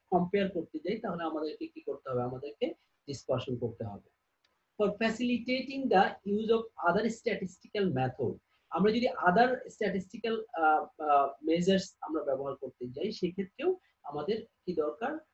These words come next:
আহ, ডিসপারশনটা দরকার, কারণ ডিসপারশন আমাদেরকে, আহ, কি করবে? আমাদেরকে অ্যাবসলিউট মেজার্স, আহ, মে-, মেজারমেন্টের ক্ষেত্রেও সহায়তা করবে এবং রিলেটিভ মেজারমেন্টের ক্ষেত্রে আমাদের কি করবে? সহায়তা করে,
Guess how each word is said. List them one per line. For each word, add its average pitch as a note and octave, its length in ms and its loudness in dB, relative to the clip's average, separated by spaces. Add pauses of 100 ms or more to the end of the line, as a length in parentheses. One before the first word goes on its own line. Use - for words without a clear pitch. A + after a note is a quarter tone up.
(180)
আহ, C3+ 280 0
ডিসপারশনটা C#3+ 680 -4
দরকার, C3+ 380 -2
কারণ D#3 160 -2
ডিসপারশন D#3 600 -6
আমাদেরকে, E3 520 -2 (320)
আহ, D#3 180 2 (100)
কি G3 100 -4
করবে? G3 340 2
আমাদেরকে E3+ 500 0
অ্যাবসলিউট G#3 680 0 (180)
মেজার্স, F3 640 0 (300)
আহ, D#3+ 500 4 (2250)
মে-, - 300 -2
মেজারমেন্টের F3 1120 2
ক্ষেত্রেও F3+ 520 -2
সহায়তা F3+ 340 -2
করবে G#3 300 0
এবং D#3+ 340 0 (240)
রিলেটিভ D#3+ 340 2
মেজারমেন্টের D3 500 0
ক্ষেত্রে C3+ 240 -8
আমাদের B2+ 280 -2
কি C3 220 -16
করবে? A2 280 -6 (340)
সহায়তা B2+ 260 -4
করে, A#2+ 260 -8